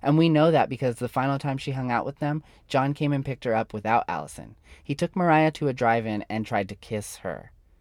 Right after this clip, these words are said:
Now, this is a twelve-year-old girl with a twenty-something-year-old man. Good thing somebody saw them, too, because who knows what could have happened.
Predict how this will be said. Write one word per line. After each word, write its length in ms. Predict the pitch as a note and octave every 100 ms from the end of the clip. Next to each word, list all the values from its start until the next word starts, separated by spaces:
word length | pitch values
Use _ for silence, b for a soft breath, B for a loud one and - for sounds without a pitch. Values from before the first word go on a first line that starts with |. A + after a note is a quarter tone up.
| _ _ -
Now, 120 | B2+
this 100 | D#3
is 140 | E3
a 60 | E3+
twelve-year-old 500 | D#3+ C#3+ C3+ B2+ A2+
girl 180 | B2 A2
with 120 | G#2
a 40 |
twenty-something-year-old 800 | G2+ B2 A#2 G#2+ G#2 G2+ G2 F2+
man. 300 | F#2 D2+ A1 - _ _ _ _
Good 140 | - E3+
thing 160 | G#3
somebody 240 | G3 F#3+ D#3
saw 220 | C3 B2+
them, 160 | A2+ G2+
too, 180 | A#2
because 380 | G#2 F#2+ A2 - _ -
who 100 | D3+
knows 220 | D#3 D3
what 100 | A#2+
could 120 | A2
have 60 | F2
happened. 460 | E2 - G#1 -